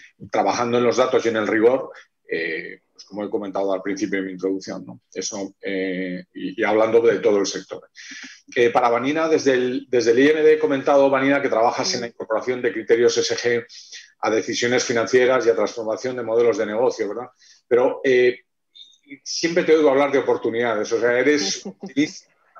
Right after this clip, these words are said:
Speaker 1: eh, por naturaleza, ¿no? Eh, la sangre argentina te delata, ¿no?
Speaker 2: Esto te iba a decir, tengo un sesgo.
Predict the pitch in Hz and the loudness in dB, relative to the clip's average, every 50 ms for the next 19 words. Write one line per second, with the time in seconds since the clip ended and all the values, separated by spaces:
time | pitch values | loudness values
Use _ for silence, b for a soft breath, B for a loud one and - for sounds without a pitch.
0 | _ _ - 131 120 120 117 - 117 120 117 110 117 117 113 113 117 117 117 117 | _ _ -2 0 0 0 2 4 4 4 4 4 2 0 0 2 2 2 2 2
1 | 117 123 123 117 - 107 107 117 135 147 151 294 - B B B B B B - | 2 2 0 -2 -2 -6 -8 -6 -6 -6 -6 -8 -14 B B B B B B -10
2 | - 127 131 127 123 120 120 120 120 - 139 127 117 117 - 147 147 151 156 151 | -6 -4 -2 0 2 2 2 2 0 0 -2 -2 -2 -2 -2 -2 0 2 2 2
3 | 147 - 156 139 131 - 147 143 147 151 147 - 131 117 113 117 117 117 - 226 | 2 0 -4 -6 -2 0 0 0 0 0 -2 0 2 4 4 4 4 4 2 -2
4 | - 240 233 - - 254 233 233 247 240 240 233 214 226 240 214 - 240 233 247 | -4 -6 -6 -2 -2 -2 0 2 2 2 2 2 2 0 -2 0 0 0 0 0
5 | 254 240 254 247 226 - - 233 233 240 254 240 220 226 220 214 220 | 0 0 0 0 -2 -2 -2 -2 -2 -2 -2 -2 -2 -2 -2 0 -2